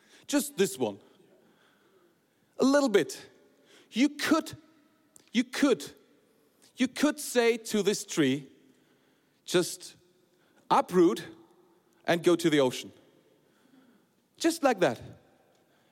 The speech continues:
Doesn't make any sense, right? <laughs> To be honest. <laughs> It's a little bit the picture of, "Jesus, uh, this is a little bit, come on, it's not the subject I've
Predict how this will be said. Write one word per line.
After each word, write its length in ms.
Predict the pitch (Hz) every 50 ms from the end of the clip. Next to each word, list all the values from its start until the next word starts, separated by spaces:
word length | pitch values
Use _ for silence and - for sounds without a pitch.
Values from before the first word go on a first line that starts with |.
| _ _ _ -
Doesn't 260 | - - 262 233 262
make 180 | 262 262 247 254
any 180 | 240 247 262 247
sense, 380 | - 220 180 135 120 - -
right? 240 | 139 143 165 196 - -
<laughs> 1700 | - - _ _ _ _ _ _ - _ _ _ - - - - - - - - - 220 220 190 - - - - - - - - - - -
To 120 | - 208 185
be 120 | 170 185
honest. 420 | 170 165 143 - 123 - - - - -
<laughs> 1300 | - - - - - - - - - - - - - - 170 190 190 180 - - - 143 - 196 196 -
It's 140 | 202 208 -
a 40 |
little 140 | 240 240 240
bit 140 | 208 226 214
the 80 | 202 196
picture 380 | 170 233 247 240 - 233 214
of, 260 | 202 196 170 - - - - - _ _ _ _ _ _ _
"Jesus, 560 | - - 285 262 247 226 240 233 226 196 - 208
uh, 400 | 214 214 214 208 202 196 190 202
this 140 | 240 285 226
is 20 |
a 100 | 208 196
little 160 | 208 202 190
bit, 400 | 190 196 190 175 180 196 180 185
come 180 | - 214 196 190
on, 280 | 202 208 202 196 190 190
it's 280 | 190 180 175 - -
not 300 | 196 202 208 208 - -
the 120 | - 185 180
subject 580 | - - 220 202 - - - 202 185 185 -
I've 280 | - 180 180 175 175